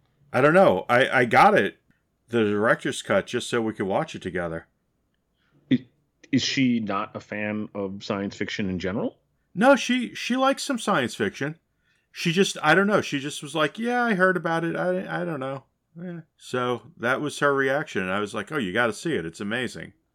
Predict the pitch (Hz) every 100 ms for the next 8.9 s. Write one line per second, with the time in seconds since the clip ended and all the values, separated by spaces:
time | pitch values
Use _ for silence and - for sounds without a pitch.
0 | _ _ _ _ _ - _ _ _ _
1 | - 95 90 90 101 98 101 - - -
2 | - - - 107 110 104 143 123 123 113
3 | 101 92 92 82 - _ _ _ _ _
4 | - 107 85 - - 113 107 - 92 85
5 | 87 _ _ _ _ - 131 110 78 123
6 | 139 - _ _ _ _ _ _ 156 139
7 | 143 147 131 143 135 127 139 127 127 123
8 | 123 120 113 107 110 113 117 113